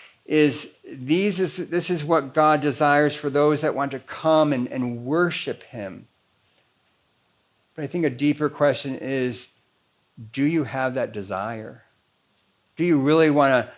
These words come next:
come and worship him? The most scary thing in my life is to get to heaven and, and God to say to me, or Christ to say to me, "You know, you did all these things. You, you,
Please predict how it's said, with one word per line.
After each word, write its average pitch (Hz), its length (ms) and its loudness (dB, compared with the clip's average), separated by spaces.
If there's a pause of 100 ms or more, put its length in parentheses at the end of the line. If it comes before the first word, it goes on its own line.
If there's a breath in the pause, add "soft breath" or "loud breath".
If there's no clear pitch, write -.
(160)
come 170 240 4
and 135 180 2
worship 139 400 2
him? 113 260 -2
The 120 80 -2
most 127 240 -2
scary 165 380 0
thing 160 180 -4
in 147 80 0
my 131 140 2
life 143 420 4
is 127 160 -4
to 117 200 0 (440 loud breath)
get 156 120 2
to 143 100 2
heaven 156 480 4
and, 120 200 0 (560 soft breath)
and 135 260 0
God 143 540 4 (720)
to 143 120 -8
say 143 340 2
to 143 80 4
me, 135 240 2
or 113 120 2
Christ 131 460 -4
to 127 100 -4
say 127 240 -4
to 131 80 -4
me, 131 180 0
"You 131 60 0
know, 135 120 4
you 139 300 -2
did 170 320 2
all 156 200 4
these 113 240 -8 (100)
things. 170 400 0
You, 131 80 -2
you, 139 280 -2